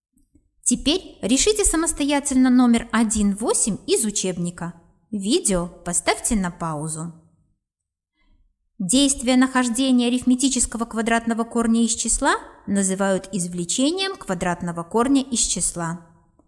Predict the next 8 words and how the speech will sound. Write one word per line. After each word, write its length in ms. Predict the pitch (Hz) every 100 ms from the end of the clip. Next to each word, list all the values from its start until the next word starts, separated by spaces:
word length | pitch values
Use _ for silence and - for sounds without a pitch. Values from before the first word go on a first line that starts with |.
| _ _ _ _
Найдем 480 | 240 415 415 254 190
значения 600 | 202 196 202 196 190 185
корней, 640 | 185 180 196 277 523 - -
которые 440 | 202 202 185 180
вы 120 | 175
видите 420 | 165 202 254 262 262
на 220 | 240 233
экране. 600 | 233 170 170 165 175